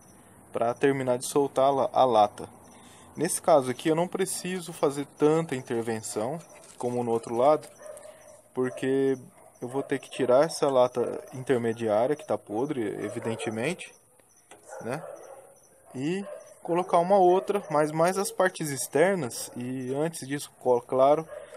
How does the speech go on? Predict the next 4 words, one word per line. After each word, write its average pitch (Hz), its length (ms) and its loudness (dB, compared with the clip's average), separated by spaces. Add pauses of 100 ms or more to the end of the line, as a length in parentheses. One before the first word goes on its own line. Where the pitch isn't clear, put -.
(120)
limpar 147 580 2 (520)
a 120 340 -8
chapa, 131 520 0 (240)
essa, 123 280 -6